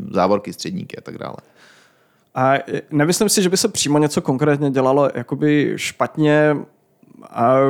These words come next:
Speaker 2: na některých projektech může být problém právě s nějakou specificitou, jestli tam třeba zbytečně úplně zanořuje, tam, eh, člověk píše position relative jenom proto, že ho, že mu to prostě nefunguje. <laughs> A není si jistý proč, což je zrovna taky jedna z vlastností, která jakoby,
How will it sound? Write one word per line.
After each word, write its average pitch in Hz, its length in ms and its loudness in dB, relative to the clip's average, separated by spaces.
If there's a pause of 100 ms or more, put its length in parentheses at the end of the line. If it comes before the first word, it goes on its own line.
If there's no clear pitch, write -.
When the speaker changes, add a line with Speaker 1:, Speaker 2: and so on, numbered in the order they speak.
Speaker 2:
na 135 120 4
některých 143 340 0
projektech 131 420 0
může 131 220 0
být 135 180 -2
problém 131 340 0
právě 127 320 -2
s 127 60 -6
nějakou 127 280 -2
specificitou, - 680 -6
jestli 127 200 -2
tam 127 120 -2
třeba 131 160 -2
zbytečně 131 440 -4
úplně 139 300 2
zanořuje, 131 640 2
tam, 123 340 -4
eh, - 220 -6
člověk 131 380 -4
píše 139 440 2
position 139 480 0
relative 139 400 2
jenom 143 220 2
proto, 147 420 2
že 139 160 0
ho, 135 320 0
že 139 120 -2
mu 143 100 0
to 147 100 0
prostě - 260 -2
nefunguje. 147 600 2 (560)
<laughs> - 560 -4
A 135 60 0
není 151 220 4
si 156 120 2
jistý 156 260 2
proč, 147 420 0 (260)
což - 240 -6
je 156 80 4
zrovna 151 340 2
taky 147 220 0
jedna 147 180 2
z 143 40 0
vlastností, 143 460 -2
která 135 240 0
jakoby, 143 540 0